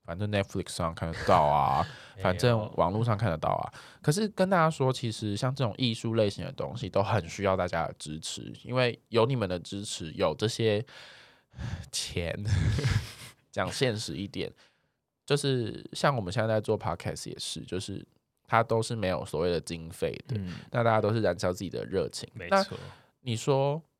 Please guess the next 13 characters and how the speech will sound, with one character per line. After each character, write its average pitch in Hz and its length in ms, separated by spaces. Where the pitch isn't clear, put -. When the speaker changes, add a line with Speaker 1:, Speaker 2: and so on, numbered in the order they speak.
Speaker 1:
呃， 95 380
你 104 140
是 117 560
不 139 140
同 127 160
的 92 80
族 87 240
群， - 380
那 180 200
说 - 260
真 123 180
的 117 100
啦， - 140